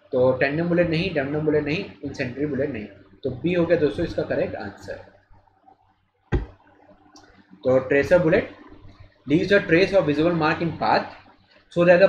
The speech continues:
person या फिर gunner can observe the strike, consist of hard steel core resembling bore wall covered in a metal envelope, but the rear portion of the core is removed and the space filled with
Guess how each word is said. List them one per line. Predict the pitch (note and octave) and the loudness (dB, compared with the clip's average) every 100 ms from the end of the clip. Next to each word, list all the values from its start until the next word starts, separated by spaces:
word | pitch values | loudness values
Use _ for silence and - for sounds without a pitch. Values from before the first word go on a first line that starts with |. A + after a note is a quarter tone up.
| - | 6
person | D3 G3 | 4 4
या | F#3+ E3 | -2 -2
फिर | D3+ | 0
gunner | C#3 F3+ | 0 0
can | - E3+ | -2 0
observe | C#3+ B2+ D#3+ D#3+ | -2 0 0 2
the | D3+ | 0
strike, | - - A#2+ A3+ - - - - - - - - | -2 -2 0 0 -6 -18 -20 -20 -20 -20 -20 -2
consist | D3 D3+ D3 F#3 A3+ G#3+ - - - | 0 2 -2 -4 -4 -4 -14 -10 2
of | C#3 F#3+ G3 - - - - | 6 6 4 -8 -20 -20 -14
hard | C3 C#3+ G3 F3 | -2 2 2 2
steel | - - E3+ - | -8 -6 -6 -4
core | - C#3 A2+ - - - | 2 2 2 -4 -16 -8
resembling | C3+ D3 C#3+ D#3+ F3+ C#3 | -2 -2 -2 -4 -4 -4
bore | C3+ C#3 G#3 - - _ - C3+ | 2 4 4 0 -12 _ -10 2
wall | C3+ D#3+ G#3 - - | 4 6 4 -4 0
covered | C3+ C#3+ C3+ | 0 2 0
in | D#3 | 0
a | E3 D3 | -2 -2
metal | A#2+ D#3 E3+ | -2 -2 -2
envelope, | D#3+ D3+ F#3 - - - - | -2 0 -2 -2 -10 -20 -2
but | C3+ C3+ | 0 4
the | F3+ C#3+ | 4 4
rear | C#3 F#3 G3 | 4 2 4
portion | D#3+ D3+ F3+ | 4 2 0
of | E3+ | -2
the | F3 | -2
core | - C#3+ F3 G3+ D#3+ | 0 4 4 2 -2
is | F3+ - - - | -2 -2 -10 -4
removed | C3+ C3 D3 G3 D3+ | -4 0 -2 -2 -4
and | D3 | -2
the | E3+ | -2
space | E3+ D3 E3+ - - | 0 0 0 -2 -4
filled | D3+ E3 D3+ | -2 0 0
with | F#3 | -4